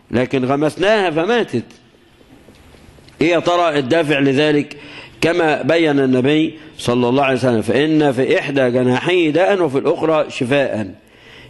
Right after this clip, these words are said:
يبقى لما إحنا أمرنا بهذا الأمر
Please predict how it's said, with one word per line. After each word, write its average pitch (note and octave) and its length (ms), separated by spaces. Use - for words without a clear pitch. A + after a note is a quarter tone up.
يبقى A#2+ 280
لما B2+ 280
إحنا D3 340
أمرنا E3+ 640
بهذا D3+ 440
الأمر D3+ 460